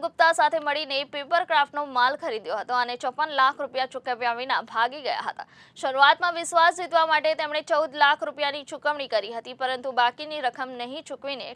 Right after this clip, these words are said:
ઠગાઈ કરી હતી. જે અનુસંધાને પોલીસ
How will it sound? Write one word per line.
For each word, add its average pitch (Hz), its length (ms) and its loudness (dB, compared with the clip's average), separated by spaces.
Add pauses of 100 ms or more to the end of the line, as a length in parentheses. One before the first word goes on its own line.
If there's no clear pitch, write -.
ઠગાઈ 226 340 -4
કરી - 240 -12
હતી. 202 180 -12 (300)
જે 302 160 4
અનુસંધાને 320 720 2 (180)
પોલીસ 349 380 0